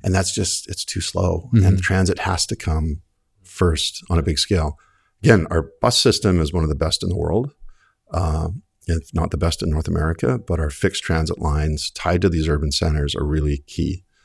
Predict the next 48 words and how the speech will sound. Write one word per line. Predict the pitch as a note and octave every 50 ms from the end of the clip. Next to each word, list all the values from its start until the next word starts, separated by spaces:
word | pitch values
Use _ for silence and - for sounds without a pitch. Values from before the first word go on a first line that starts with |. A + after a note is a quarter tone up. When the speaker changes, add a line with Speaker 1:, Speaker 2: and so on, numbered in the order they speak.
| -
Speaker 2:
Interesting. | G2+ G2 G2+ G#2 - - -
Speaker 1:
And | D#2 D#2+
that, | - -
I | - F#2 F2+
know | F2 F#2 F#2
we're | F2 F2 E2
working | D2+ D2+ C#2+ - E2 D#2+
on | E2+ G2 B2
it, | C3+ - -
but | - E2 C#2+
I |
think | C#2+ - - -
collectively, | - - E2+ E2 D#2+ - F#2 E2+ D#2 E2 D2 D2+ C#2+ - - - _
the | - F2+
referendum | E2 F2+ F2 - - E2+ D#2+ E2+ D#2+ D#2
we | D2+ D#2
had | C#2+ D#2+ D2+ D2 D2 D2 D2+ D2+ - _ -
however | E2+ F2 E2 E2 D#2+ E2
many | D2+ D2 D2 D2
years | D2 C#2+ D2+ D#2 E2
ago | E2 - A#2+ A2+
was | F2+ D#2+ -
one | - D#2+
of | D2+ C#2+
the | C#2+ C2+ - _
dumbest | - D#2+ D#2 D#2+ D#2 - - -
things | F2 E2 D#2+ D2+ D#2
we've | D#2 D2+ D#2
ever | D2+ D2 D#2
done. | D2+ D2+ - G#2
Speaker 2:
Wow. | G#2 G#2 G#2 G2+ F#2+ - - - - - - - _ _ -
Speaker 1:
Uh, | - F#2 F2 E2 E2+ F2
and | - E2 D2+ D2+ D2 -
putting, | - - F#2 E2+ E2+ E2 D#2 D#2 E2 A2 A2 _ _ _ _ _ _ _ _ _ _ -
putting | - G#2 G#2 F#2+
a | E2
major | D#2+ D#2+ D#2+ E2 F2 F2
transit | D2 - - D#2+ E2 D#2 G2 F2
decision | - F2 D#2+ F2+ D#2+ D#2 E2 D#2+ E2
to | - - E2+ E2
a | D#2 D#2
referendum | D2+ D#2 D#2 - - E2+ E2 D#2 D#2 D2 D2+ D#2 D2 D2 E2+ -
similar | - - F2 E2 D2
to | C#2+ -
the | C#2+ D#2 D2+ D2+ D2+
H | D2+ D2+ - -
S | E2 -
D | - - E2+ E2 D#2+ -